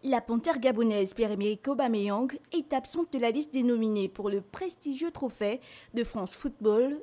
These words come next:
dénommé le Ballon d'Or deux mille vingt-quatre. Une absence remarquable pour celui qui a été, au cours de la saison deux mille vingt-trois deux mille vingt-quatre, un acteur clé dans les grandes compétitions européennes,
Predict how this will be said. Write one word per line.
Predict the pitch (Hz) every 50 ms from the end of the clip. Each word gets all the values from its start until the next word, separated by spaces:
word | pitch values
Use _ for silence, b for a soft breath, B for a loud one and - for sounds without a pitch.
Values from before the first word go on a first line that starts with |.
| -
dénommé | 233 233 330 311 277 269 269 311
le | 311 294
Ballon | 247 247 247 240 233 226
d'Or | 214 202 190 180 175 190
deux | 196 208
mille | 208 220 202
vingt-quatre. | 214 226 220 - - 226 202 196 - - - _ B B B B B B B B B B B B -
Une | 240 240 214
absence | 196 - - 226 202 202 -
remarquable | 208 214 254 285 277 262 240 226 - - - 220 214 247 269 277 277 269
pour | - 294 294 262
celui | - - 277 285 349 349
qui | - - - 294
a | 247
été, | 240 226 233 - 220
au | 196 208
cours | 196 - 285 262
de | 226 233
la | 240 214 208
saison | 208 - 254 220 285 320 294
deux | 277
mille | 254 247 240 202
vingt-trois | 214 226 226 226 - 320
deux | 269 262 240
mille | 233 226 202
vingt-quatre, | 214 208 196 - 254 269 311 311 - - B B B B B B
un | - 294 269
acteur | 262 254 262 - 370 330 - -
clé | - 285 269
dans | 208 247
les | 240 233 226
grandes | 180 226 226 220 214 -
compétitions | - 339 349 - 294 247 254 254 - 330 339 302
européennes, | 247 240 226 - 220 208 190 190 208 240 269 277